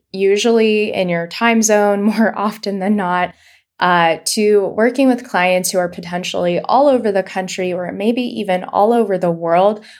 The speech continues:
we can start to make some really funky decisions about, like, when things need to happen.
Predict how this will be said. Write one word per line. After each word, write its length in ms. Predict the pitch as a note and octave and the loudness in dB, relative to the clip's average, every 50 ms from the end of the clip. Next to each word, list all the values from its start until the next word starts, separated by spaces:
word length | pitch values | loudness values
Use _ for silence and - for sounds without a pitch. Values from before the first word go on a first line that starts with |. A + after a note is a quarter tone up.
| _ _ | _ _
we 140 | - G3+ G#3 | 0 0 2
can 160 | G#3+ B3+ A#3+ | 2 2 2
start 340 | A#3 - - - G#3+ A3+ A3+ | 2 2 0 0 0 0 0
to 100 | - B3+ | 0 2
make 140 | C4 C4+ C4 | 2 2 2
some 320 | C4 - G#3+ G3 F#3 F3 | 0 0 0 -2 -2 -2
really 640 | F3+ F3+ F3+ F3+ F#3 F3+ F#3 F#3 F3+ F3+ - - - | 0 2 2 4 4 2 2 0 0 -2 -4 -6 -8
funky 460 | - - F#3 F3 F3+ F3 F#3 F#3+ F#3+ | -4 -2 -2 -2 -2 -2 -4 -4 -2
decisions 720 | F3 E3+ D#3+ - - D#3 D3+ D#3+ E3+ E3+ F3 F#3 F#3 F3+ - | -2 -2 -4 -2 -2 -2 -2 0 -2 -2 -2 -2 -4 -6 -4
about, 360 | - F3+ E3 D3+ D3+ D3+ - | -4 -2 0 0 0 0 -2
like, 160 | D#3+ D#3+ D#3 - | -2 -6 -6 -8
when 460 | D#3+ D#3 D#3+ E3 D#3 D#3 E3 E3 E3+ | -8 -6 -4 -2 -2 -2 -4 -6 -6
things 480 | - E3 D#3 D#3 D#3+ D#3+ D#3 D#3 - D#3 | -4 -4 -4 -4 -6 -8 -8 -8 -8 -8
need 240 | D3+ D3+ D3+ D3+ | -8 -8 -8 -6
to 100 | - E3 | -6 -6
happen. 580 | D#3+ E3 E3 D#3 E3 - G#3 A#3+ B3+ B3+ C4 | -4 -4 -4 -4 -2 0 2 2 2 2 0